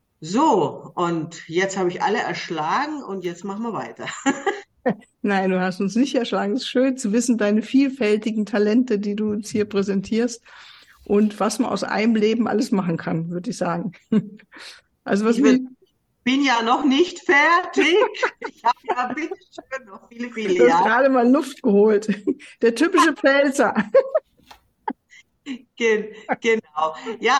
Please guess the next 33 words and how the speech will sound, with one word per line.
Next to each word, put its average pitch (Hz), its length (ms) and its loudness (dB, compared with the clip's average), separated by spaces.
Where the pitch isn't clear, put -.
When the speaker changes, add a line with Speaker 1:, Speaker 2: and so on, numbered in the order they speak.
Speaker 1:
also 233 220 -10
das, 233 240 -6
das 220 160 -2
ist - 140 -2
Speaker 2:
Mhm. - 40 -2
Speaker 1:
eigentlich 370 200 -8
ein - 180 -20
gutes 233 340 -10
Stichwort, 262 540 -4
weil 226 160 -2
meine 214 280 -2
zweite 202 360 -2
Chance 214 360 -8
habe 196 180 -6
ich 214 100 -14
ja 254 120 -14
schon. 285 280 -10
Ich - 100 -16
war 196 160 -4
zweitausendsechs, 175 1040 -8
äh, 160 180 -10
schwer 156 320 -8
krank, 233 400 -6
bin 208 140 -2
von 196 200 -6
der 175 80 -4
Schippe 214 300 -8
gesprungen, 214 440 -6
wie 202 100 -4
man 196 180 -4
so 190 100 -10
schön 190 320 -6
sagt, 185 380 -6